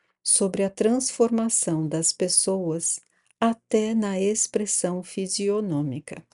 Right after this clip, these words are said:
Entre as relações de Formey estava também Émilie Matarjat, que escrevia sob o pseudônimo Émile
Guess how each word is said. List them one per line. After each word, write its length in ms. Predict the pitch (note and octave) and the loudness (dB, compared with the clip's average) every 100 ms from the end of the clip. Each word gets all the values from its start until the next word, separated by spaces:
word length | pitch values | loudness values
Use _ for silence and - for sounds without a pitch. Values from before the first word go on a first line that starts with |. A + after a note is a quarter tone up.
| _ _ _ _ _ _ _ _ _ _ - - - - - _ _ - | _ _ _ _ _ _ _ _ _ _ -20 -20 -20 -20 -20 _ _ 2
Entre 380 | B3 D4+ F#4 D4+ | 6 6 6 2
as 160 | C#4+ | 2
relações 800 | - A#3+ A3+ A3+ - - D#3 D3+ | 2 2 4 0 -2 0 -2 -2
de 140 | - E3+ | -4 -6
Formey 760 | - G3+ F#3 F3 F#3 D#3+ D#3+ _ _ _ - | 0 0 0 0 0 0 -2 _ _ _ -8
estava 440 | A3+ - A#3+ A#3+ | -4 0 0 0
também 720 | G#3+ - E3+ E3 F3+ E3+ E3+ F3 _ _ _ _ _ _ | -4 -2 0 2 2 0 -4 -10 _ _ _ _ _ _
Émilie 800 | G#3+ G#3+ G#3+ G3 G3 G#3+ A3+ B3 - _ - | 2 4 4 2 0 0 0 -2 -8 _ -2
Matarjat, 880 | G3+ G#3 G#3+ G#3+ G3+ - - D#3+ C#3+ _ _ _ _ _ _ | 0 0 0 -2 -2 -4 -4 -2 -4 _ _ _ _ _ _
que 380 | - E3+ D#3 - | -2 0 0 -2
escrevia 840 | - E3 - E3 D#3+ D#3 F#3+ F3+ E3 | -2 0 0 2 0 0 0 0 0
sob 540 | - - F#3 D#3+ D#3+ E3 | -4 -2 2 2 2 0
o 140 | E3 - | -2 -4
pseudônimo 960 | - - F3+ E3 E3+ F#3 F3+ E3 D#3+ E3+ _ _ _ _ _ - | 0 4 2 4 0 0 -2 0 -2 -4 _ _ _ _ _ -2
Émile 640 | F#3 F3+ F#3 F#3+ G3+ G#3 | 0 2 0 0 0 -2